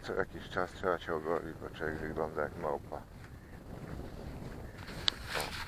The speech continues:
coś to my dzisiaj, patrzcie państwo mili,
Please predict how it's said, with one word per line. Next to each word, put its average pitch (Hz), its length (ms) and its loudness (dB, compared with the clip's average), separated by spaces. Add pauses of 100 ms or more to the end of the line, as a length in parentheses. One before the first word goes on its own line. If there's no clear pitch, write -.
(380)
coś 139 160 2
to 156 160 4
my 139 120 6
dzisiaj, 127 280 4 (800)
patrzcie - 380 2
państwo 92 560 0
mili, 98 360 2